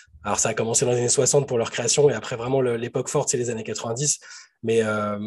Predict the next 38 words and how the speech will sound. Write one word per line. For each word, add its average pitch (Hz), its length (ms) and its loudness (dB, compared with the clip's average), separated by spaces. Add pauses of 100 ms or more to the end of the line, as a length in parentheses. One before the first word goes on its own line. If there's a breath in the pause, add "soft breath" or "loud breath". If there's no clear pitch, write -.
(120)
sur 127 220 2
la 117 100 2
fin, 139 160 4
ça 131 140 4
s'est 127 140 0
pas 131 140 -4
très - 160 0
bien 131 160 2
terminé, 123 460 -2
euh, 113 60 -2
pour 107 160 -6
des 110 80 -4
raisons, 110 380 -2
euh, 104 60 -4 (760 loud breath)
euh, 98 180 -6
assez, 110 400 0
euh, 101 460 -4
assez - 300 -2
complexes 156 500 4
à 131 140 6
détailler, 139 420 2
mais, 139 160 2
euh, 120 100 0
que 117 80 -18
vous 117 120 -10
retrouverez 127 440 -2
dans 123 140 0
l'article, 117 500 -2
euh, 104 380 -4
qui - 100 -6
sont 110 200 0
dignes 110 420 -2
de 101 120 -8
séries, 120 440 0
euh, 101 120 -4
de 104 100 -6
séries 117 280 0
télé. 123 300 -6